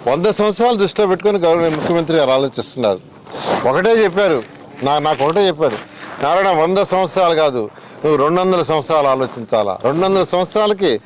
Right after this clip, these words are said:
ఎలా ఉంటుందో." హైదరాబాదు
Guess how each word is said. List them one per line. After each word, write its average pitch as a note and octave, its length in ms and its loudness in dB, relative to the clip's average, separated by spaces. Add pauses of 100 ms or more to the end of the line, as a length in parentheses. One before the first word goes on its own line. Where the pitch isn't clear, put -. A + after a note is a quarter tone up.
(220)
ఎలా D#3 220 4
ఉంటుందో." C#3 460 0 (400)
హైదరాబాదు G3+ 960 2